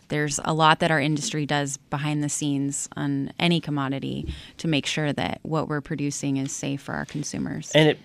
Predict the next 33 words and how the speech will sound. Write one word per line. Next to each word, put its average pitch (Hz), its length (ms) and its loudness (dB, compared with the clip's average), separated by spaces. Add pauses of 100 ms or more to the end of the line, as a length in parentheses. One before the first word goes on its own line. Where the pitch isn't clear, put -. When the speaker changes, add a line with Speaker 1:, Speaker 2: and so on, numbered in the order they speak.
(140)
Speaker 2:
really 143 760 0
fascinates 123 680 2
me. 117 120 0
You 110 80 0
know, 110 120 0
we've 117 300 0 (680)
all 156 180 12
remember 127 400 8
every 117 220 2
now 92 240 0
and 95 120 -8
then, 101 160 -6
you 104 140 -4
know, 101 60 -2
you 98 100 -4
hear, 110 160 -4
like, 101 240 -2
there's 95 300 -6
an 101 100 -6
E. 104 140 -4
coli 101 540 -4
breakout 104 600 -4
or 98 100 -8
this 107 260 -6
or 113 80 -6
that. 107 280 -4
But 113 100 -8
when, 120 160 0
I 117 40 0
mean, 113 120 0
when 131 140 6
you 143 80 0
consider 151 680 2